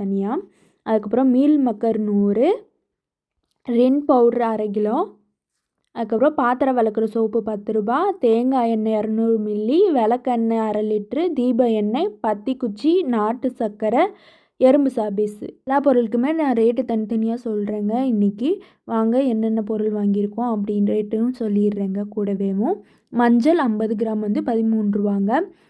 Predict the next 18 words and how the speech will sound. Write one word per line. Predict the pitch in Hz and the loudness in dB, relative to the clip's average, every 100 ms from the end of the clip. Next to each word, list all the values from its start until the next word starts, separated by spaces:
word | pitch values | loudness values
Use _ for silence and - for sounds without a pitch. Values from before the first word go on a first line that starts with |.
| _ | _
உளுந்தம்பருப்பு | 254 277 320 320 294 226 208 269 339 254 | 2 4 4 2 2 2 0 -2 2 2
ஒரு | 226 233 | 2 0
கிலோ | 233 220 320 302 | -2 0 0 0
நூத்தி | 262 262 247 | -2 -4 -4
பத்து | 214 208 208 | -6 -4 -2
ரூபாங்க, | 202 196 214 247 208 _ _ _ 247 | 0 0 0 -2 -6 _ _ _ 0
பாசிப்பருப்பு | 254 339 320 277 226 208 320 226 | 2 2 -2 0 -2 -2 -2 -2
அரை | 220 208 | -2 -2
கிலோ | 214 277 339 - _ _ _ - | -2 -4 -4 -10 _ _ _ -2
ஐம்பத்தி | 247 285 285 254 220 | 2 2 4 2 2
ஓரு | 208 | 0
ரூபாங்க, | 220 202 202 240 427 - _ _ _ _ _ _ _ _ - 247 | -2 -2 0 0 -2 -4 _ _ _ _ _ _ _ _ 0 4
நிலக்கடலை | 254 294 302 269 233 | 4 4 2 0 -2
பருப்பு | 220 208 254 240 | -2 -2 -2 -2
அரை | 220 208 | -2 -2
கிலோ | 214 311 415 _ _ - | 0 0 -2 _ _ -2
எழுபத்தஞ்சு | 233 226 220 220 208 208 | 0 2 2 0 0 -2
ரூபா, | 208 220 | -2 -2